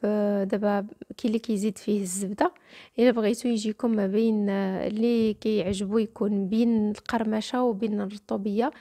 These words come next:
كيزيد شوية الزبدة، يعني الزبدة ن-، ن-، نص دقيق، آه، نص، آه، زيت عفوًا. إلا بغيتوه يجيكم مقرمش، كنديرو غير الزيت. أنا كندير دابا الزيت البلدية، مش شحال هادي كنا كنديرو الزيت الرومية.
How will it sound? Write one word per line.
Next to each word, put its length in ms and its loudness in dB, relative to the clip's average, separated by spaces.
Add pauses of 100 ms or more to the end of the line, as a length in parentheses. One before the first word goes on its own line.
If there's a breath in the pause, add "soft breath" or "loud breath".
(280 loud breath)
كيزيد 340 0
شوية 300 -2
الزبدة، 380 -4
يعني 260 0
الزبدة 440 -4
ن-، 460 0 (200)
ن-، 160 -2
نص 380 0
دقيق، 320 -10 (280)
آه، 100 4
نص، 420 0
آه، 220 0
زيت 340 -4
عفوًا. 240 -6 (760 loud breath)
إلا 160 4
بغيتوه 360 2
يجيكم 680 0
مقرمش، 680 -2
كنديرو 760 0
غير 160 -4
الزيت. 460 -12 (1300)
أنا 140 -2
كندير 480 -2
دابا 200 -4
الزيت 380 -6
البلدية، 500 -4
مش 140 -2
شحال 220 -2
هادي 180 -2
كنا 280 -6
كنديرو 400 -6
الزيت 340 -10
الرومية. 540 -6